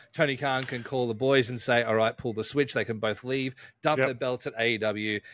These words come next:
Speaker 1: Everyone's unhappy. The world's in disarray.
Speaker 2: Yep.
Speaker 1: We're not doing that.
Speaker 2: <laughs>
Speaker 1: Like, it just doesn't exist anymore
Speaker 2: No.
Speaker 1: because of C M Punk's injury. That, I think that was actually the catalyst for The Rock to be able to get in and say,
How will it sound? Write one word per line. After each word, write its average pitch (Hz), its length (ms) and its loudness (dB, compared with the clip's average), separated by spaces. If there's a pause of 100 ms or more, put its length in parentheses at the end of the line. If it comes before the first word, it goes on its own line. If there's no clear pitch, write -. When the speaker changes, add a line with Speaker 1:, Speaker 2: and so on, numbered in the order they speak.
(160)
Speaker 1:
Everyone's 120 500 2
unhappy. 104 580 -2
The 98 100 -4
world's 104 300 -2
in 95 120 -10
disarray. 101 580 0 (440)
Speaker 2:
Yep. 127 160 0
Speaker 1:
We're 165 80 4
not 190 160 4
doing 202 280 6
that. - 680 0
Speaker 2:
<laughs> - 80 -8
Speaker 1:
Like, 143 160 0
it 147 120 0
just 143 140 -2
doesn't 160 280 2
exist 151 400 -4
anymore 139 240 2
Speaker 2:
No. 110 80 0
Speaker 1:
because 131 480 4
of 113 100 -4
C - 260 0
M 123 120 2
Punk's 120 280 -2
injury. 151 480 -2 (280)
That, 135 240 -2 (440)
I 147 180 0
think 147 240 -6
that 135 200 0
was 117 140 -6
actually 120 340 -2
the 107 80 -10
catalyst 107 480 -4
for 110 140 -8
The 98 80 -4
Rock 110 220 0
to 110 100 -12
be 107 100 0
able 101 220 2
to 95 40 -6
get 107 220 0
in 104 120 -4
and 98 120 -10
say, 101 340 -2